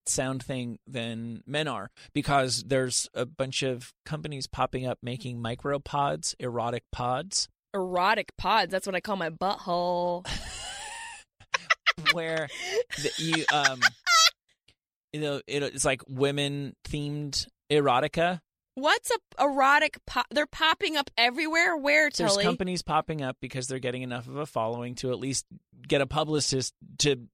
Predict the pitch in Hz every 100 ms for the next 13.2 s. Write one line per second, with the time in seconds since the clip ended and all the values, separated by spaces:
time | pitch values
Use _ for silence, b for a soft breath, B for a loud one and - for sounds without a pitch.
0 | _ - 147 147 151 131 - 185 180 -
1 | 151 143 185 247 170 156 147 131 131 131
2 | - 123 120 123 113 113 113 - 320 320
3 | 392 427 370 294 285 311 320 - 285 339
4 | 196 214 220 208 196 208 180 190 185 185
5 | - 165 - 247 277 226 185 190 165 269
6 | - 202 180 180 - - 285 294 - 214
7 | 185 - 160 151 175 175 156 - 240 277
8 | 247 - 269 262 226 165 147 143 139 _
9 | 160 143 139 - 151 151 - 151 139 131
10 | 139 131 127 120 120 - _ _ _ _
11 | _ _ - 139 143 131 135 139 135 135
12 | 139 135 - _ _ - 143 147 143 131
13 | -